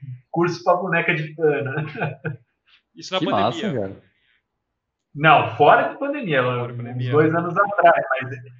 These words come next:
Speaker 1: você
Speaker 3: Uhum.
Speaker 1: chega e fala assim, "O que tá acontecendo, né? Bizarro." <laughs>
Speaker 2: E tem gente
Speaker 3: É,
Speaker 2: que
Speaker 3: aquela, aquilo que a gente falou de lançamento, né? Cara, se, se você tiver o nicho certo, se você tiver trabalhado direito,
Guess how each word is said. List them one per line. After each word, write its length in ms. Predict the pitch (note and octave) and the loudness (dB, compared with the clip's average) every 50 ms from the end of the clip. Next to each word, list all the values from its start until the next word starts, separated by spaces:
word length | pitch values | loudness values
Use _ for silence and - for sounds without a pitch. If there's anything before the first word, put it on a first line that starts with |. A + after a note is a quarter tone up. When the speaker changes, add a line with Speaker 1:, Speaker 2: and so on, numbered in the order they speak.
| _ _ _ _ _ | _ _ _ _ _
Speaker 1:
você 160 | A#3 G#3 F#3+ D3+ | -18 -10 -8 -8
Speaker 3:
Uhum. 40 | D3+ | -4
Speaker 1:
chega 180 | - E3 D#3 | -2 -4 -2
e 20 | D#3 | 2
fala 120 | F3 F3 F3 | 0 0 0
assim, 200 | F3 D3+ B2+ - | 0 -6 -10 -12
"O 40 | |
que 120 | - - - | -14 -14 -10
tá 100 | - E3+ | -8 -8
acontecendo, 760 | - G3 F#3+ - G#3+ G3+ - - - E3 D#3+ D#3+ D3 C3 B2 | -6 -6 -4 -4 -4 -4 -4 -6 -6 -4 -2 -2 -2 -4 -4
né? 220 | A#2+ A#2 A#2 A#2+ A#2+ | -4 -6 -6 -6 -8
Bizarro." 600 | A#2+ B2 B2+ B2+ C3+ C#3 C#3+ C#3 C3+ C3+ C3 - | -8 -8 -2 4 6 6 6 6 6 4 2 0
<laughs> 720 | C3 B2+ A#2+ - - G3+ - - - - D#3 - - - _ _ _ _ _ _ _ _ - - - | 0 -2 0 2 2 2 2 2 -2 -4 -8 -8 -10 -14 _ _ _ _ _ _ _ _ -20 -20 -16
Speaker 2:
E 60 | - | -14
tem 160 | - E3 E3 | -14 -12 -10
gente 180 | D#3 E3+ F3+ D#3 | -10 -4 0 2
Speaker 3:
É, 40 | C#3+ C3+ | 2 2
Speaker 2:
que 120 | - - | 2 2
Speaker 3:
aquela, 200 | C3 C3+ C3 A#2 A#2+ A#2+ - - _ _ _ _ _ _ _ _ _ _ _ _ _ _ _ _ _ _ _ _ _ _ _ - | 2 2 2 0 -2 -4 -6 -12 _ _ _ _ _ _ _ _ _ _ _ _ _ _ _ _ _ _ _ _ _ _ _ -12
aquilo 280 | G#2+ G#2 - - B2 | -12 -6 -2 -2 0
que 80 | A#2 C3 | 0 0
a 20 | C3 | -2
gente 100 | B2 - | 0 2
falou 160 | C3 B2 B2 | 2 2 4
de 100 | A#2+ B2+ | 4 2
lançamento, 720 | B2 B2+ A#2+ B2 C#3 C3 B2 A#2 A#2 A2+ A#2 A2+ - - | 0 0 0 0 0 0 0 0 -2 -2 -4 -6 -6 -6
né? 120 | G2+ G2 G2 | -6 -6 -6
Cara, 260 | - - C3+ G2+ F2+ | -4 -4 -4 -4 -6
se, 420 | - _ _ _ - - - A2+ - - | -10 _ _ _ -20 -20 -18 -18 -16 -16
se 100 | - - | -10 -8
você 180 | A#2 A#2 C3 C#3 | -8 -8 -6 -6
tiver 220 | D3 D3 D3 D#3 | -6 0 2 4
o 80 | D3 C#3 | 4 4
nicho 280 | C#3 C3+ C3+ - C#3 | 2 -2 -4 -6 -8
certo, 520 | B2 D#3 C#3 A2+ G#2+ A#2+ C3 B2+ A#2+ - G#2 | -10 -6 -4 -2 0 0 0 -2 -2 -6 -10
se 100 | - - | -8 -8
você 260 | A2 G#2+ - - A#2+ | -10 -8 -8 -10 -10
tiver 220 | A#2 - - B2 | -8 -2 -2 -2
trabalhado 420 | A#2 - B2 A2 A2+ A2+ A#2 A#2 A#2 | 0 0 0 2 4 4 4 4 2
direito, 540 | A2+ A#2 A2+ A#2+ C3 B2+ - B2+ A2 - | 2 0 0 0 0 -2 -4 -8 -10 -10